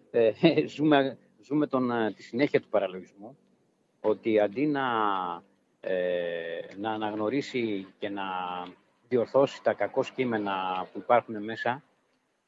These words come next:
στο στρατό, ε, δεν, ε, αγνοεί την απο-, ε, στην, ε, μου δίνει, όταν κάποια στιγμή ζήτησα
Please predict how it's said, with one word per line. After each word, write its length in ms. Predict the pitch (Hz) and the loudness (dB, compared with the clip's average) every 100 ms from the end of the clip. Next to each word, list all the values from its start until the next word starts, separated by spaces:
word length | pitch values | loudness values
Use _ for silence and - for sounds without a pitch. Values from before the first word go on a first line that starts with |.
| _ | _
στο 300 | - 101 95 90 | 0 2 2 0
στρατό, 480 | 98 95 113 143 170 _ _ - | -2 2 4 4 2 _ _ -4
ε, 1000 | 123 117 113 110 107 107 107 104 107 104 - - - - - | 0 2 4 4 6 6 6 6 4 2 -4 -16 -16 -18 -12
δεν, 400 | 139 170 190 196 | 2 4 4 4
ε, 760 | 185 180 170 170 160 160 156 151 | 4 2 2 2 2 4 6 6
αγνοεί 320 | 143 156 190 | 6 6 4
την 160 | 196 | 2
απο-, 320 | 185 185 185 147 | 0 4 4 6
ε, 180 | 139 | 6
στην, 300 | 160 170 156 | 4 4 2
ε, 240 | 147 127 117 | 2 2 0
μου 160 | 113 110 | 0 0
δίνει, 260 | 165 165 | 2 4
όταν 260 | 147 160 147 | 4 2 2
κάποια 260 | 147 - - | 0 -2 -8
στιγμή 240 | 135 143 | -2 0
ζήτησα 640 | 120 131 - - 98 92 | -2 -8 -8 -2 0 0